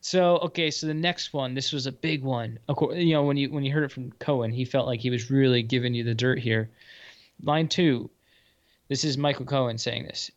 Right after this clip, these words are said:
"He was a presidential candidate who knew that Roger Stone was talking with Julian Assange about the WikiLeaks drop of the Democratic National Committee emails."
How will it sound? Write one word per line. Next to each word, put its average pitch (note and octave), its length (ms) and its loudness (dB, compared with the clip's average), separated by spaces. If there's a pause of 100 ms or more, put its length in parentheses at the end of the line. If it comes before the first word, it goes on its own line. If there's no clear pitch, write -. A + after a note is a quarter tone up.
"He F3 180 -2
was E3 160 2
a D#3 60 -4
presidential E3+ 640 0
candidate D3 520 -2
who C#3+ 160 -2
knew D#3+ 260 2
that E3 200 0
Roger D#3+ 280 0
Stone D#3 460 -2
was B2+ 140 -6
talking D3 400 -2
with C3 160 -4
Julian D3 320 -2
Assange C3+ 520 0
about C3 280 -2
the C#3 100 -2
WikiLeaks C3 760 -2
drop A#2 460 0
of B2 80 -10
the B2 100 -4
Democratic C3 680 -2
National B2 360 -2
Committee B2 460 -2
emails." D3+ 300 0